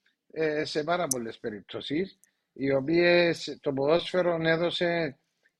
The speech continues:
μπορούσαν να δαπανηθούν εκατομμύρια για να γίνει αυτή η διαφήμιση. Ε, εν τούτης, ε, χωρίς να πληρώσουν το οτιδήποτε, ε,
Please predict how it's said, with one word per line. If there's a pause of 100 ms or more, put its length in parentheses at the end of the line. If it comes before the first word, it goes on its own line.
(140)
μπορούσαν
να
δαπανηθούν
εκατομμύρια
για
να
γίνει
αυτή
η
διαφήμιση. (560)
Ε,
εν
τούτης, (260)
ε,
χωρίς
να
πληρώσουν
το
οτιδήποτε, (600)
ε,